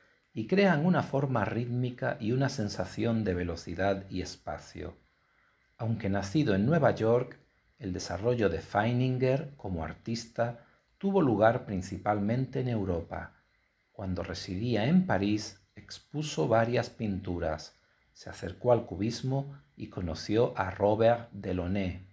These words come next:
que ejercería una influencia fundamental en su obra. Los dos artistas compartían el interés por los efectos emocionales del color,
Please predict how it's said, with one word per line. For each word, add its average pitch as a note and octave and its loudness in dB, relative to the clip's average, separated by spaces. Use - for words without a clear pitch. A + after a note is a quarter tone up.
que G2 -8
ejercería G2+ 0
una D3+ 0
influencia G#2+ 0
fundamental G#2 0
en G2 -2
su F2+ -8
obra. D#2 -6
Los - -12
dos F#2 -8
artistas C#3+ -4
compartían A2 -2
el F2+ 0
interés F2+ -2
por - -10
los D#2+ -6
efectos - -6
emocionales F#2 -4
del F#2 -4
color, C#3 -2